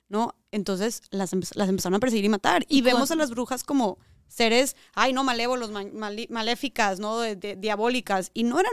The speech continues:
Speaker 1: mujeres sabias y conocedoras.
Speaker 2: Claro, pero las empiezan a llamar como tal.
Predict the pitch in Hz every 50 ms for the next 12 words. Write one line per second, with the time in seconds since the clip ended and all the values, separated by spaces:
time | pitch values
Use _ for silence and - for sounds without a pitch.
0 | 403 415 427 - - 320 330 381 427 415 - - - - - _ - - 285 269
1 | 285 311 330 - 330 - 349 320 285 - 240 214 220 262 330 427 440 - - -
2 | - - - - 226 240 277 330 359 302 208 180 - - 220 214 220 214 214 196
3 | 226 220 202 226 220 208 269 294 320 311 302 285 269 277 277 277 - 294 311 285
4 | - 269 254 233 202 -